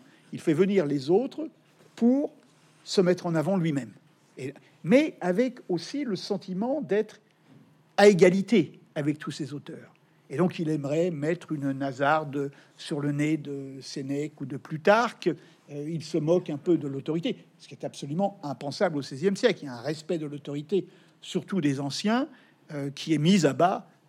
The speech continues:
par Montaigne, puisqu'il tend à uniformiser toute forme de savoir. C'est-à-dire que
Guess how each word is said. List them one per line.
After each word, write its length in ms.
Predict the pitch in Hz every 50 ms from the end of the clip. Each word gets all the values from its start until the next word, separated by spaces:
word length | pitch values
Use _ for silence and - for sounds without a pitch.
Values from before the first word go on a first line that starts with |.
| _ -
par 140 | 151 135
Montaigne, 520 | 147 143 139 - - 160 170 208 247 269 226
puisqu'il 640 | - - - 208 226 220 - - 208 196 180 185
tend 360 | - - 254 247 277 302 302 - -
à 260 | 202 202 214 254 - - _ _ _ _ _ - - - - - _ _ _ _ _ _ - -
uniformiser 960 | 254 277 285 254 - - 220 196 185 190 185 165 160 240 254 285 381 - - _ _ _ _ _ _ _ _ _
toute 200 | 302 302 - -
forme 340 | - 277 294 277 277 277
de 100 | 190 233
savoir. 460 | 208 - - 185 139 139 135 117 117 _ _ _ _ _ _ _ _
C'est-à-dire 160 | - 135 -
que 160 | _ 165 -